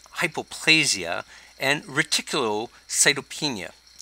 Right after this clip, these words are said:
Further studies showed that riboflavin deficient diet produced a marked disturbance as well in the production of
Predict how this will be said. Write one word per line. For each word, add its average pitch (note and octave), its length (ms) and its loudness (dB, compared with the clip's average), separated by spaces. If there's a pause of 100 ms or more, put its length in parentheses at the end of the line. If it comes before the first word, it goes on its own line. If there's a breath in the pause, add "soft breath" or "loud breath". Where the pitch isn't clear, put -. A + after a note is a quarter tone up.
(140)
Further B3+ 400 0
studies G#2 380 0
showed G#2 280 2
that G#2 160 -8
riboflavin G2+ 580 -4
deficient G2 420 -6
diet G2 340 -2 (300 loud breath)
produced A#2+ 400 -2
a G2 40 -6
marked F#2 320 -8
disturbance C3 640 0
as G2+ 160 -6
well A2+ 260 2
in F#2 80 -6
the E2 60 -12
production F#2+ 560 -6
of F2 200 -14